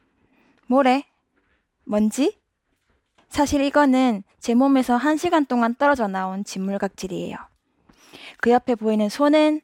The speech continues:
매 시간 동안 쓸고 닦았던 제 손이고요. 아토피가 심해지면 이런 증상이 생겨요. 아마 주변에 이런 분들이 있으셨을 수도 있지만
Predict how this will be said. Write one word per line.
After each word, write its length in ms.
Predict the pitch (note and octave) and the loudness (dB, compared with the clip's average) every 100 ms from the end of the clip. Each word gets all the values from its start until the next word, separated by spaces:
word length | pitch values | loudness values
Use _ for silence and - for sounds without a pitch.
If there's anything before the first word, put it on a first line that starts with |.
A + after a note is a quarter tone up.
| - | -4
매 200 | G#3 A3 | -2 -2
시간 320 | - C#4+ C#4+ | -2 0 2
동안 340 | B3+ A#3+ A#3+ | 2 2 2
쓸고 360 | A#3+ C#4+ D4 D4 | 0 -2 0 -2
닦았던 760 | - C4+ - A#3+ - G#3 G#3 G#3 | 0 -2 0 -2 0 0 -2 -6
제 220 | - F#3+ | -4 -4
손이고요. 580 | - A3+ G#3+ - E3+ F3 - _ _ _ _ _ _ _ _ _ _ - | -2 -2 -2 -6 -10 -12 -18 _ _ _ _ _ _ _ _ _ _ -6
아토피가 460 | C4+ - - C4 | -2 -2 0 -2
심해지면 760 | B3 B3+ C4 C#4 C#4+ A#3+ A#3+ A3+ | 0 2 2 2 2 2 2 0
이런 280 | B3 C4+ C#4 | 0 2 2
증상이 460 | G3+ G3 A3+ A3 | 0 -4 -2 -2
생겨요. 400 | G#3+ A#3+ A3 F3 - - _ _ _ _ _ _ _ _ _ _ _ - - - | -2 -4 -4 -6 -14 -20 _ _ _ _ _ _ _ _ _ _ _ -20 -20 -6
아마 260 | - A#3 C4+ | -2 2 2
주변에 500 | - A#3+ C#4+ D4 C#4+ | 0 0 2 2 2
이런 240 | E4 F4 E4+ | 2 0 0
분들이 400 | D4 C#4 C4 - | -2 0 -2 -4
있으셨을 560 | D4+ - F4 F4+ F4 C#4+ | -6 -2 0 0 -2 -4
수도 260 | C4+ B3+ | -10 -6
있지만 560 | A#3 - - C4 C#4 | -4 -4 0 2 2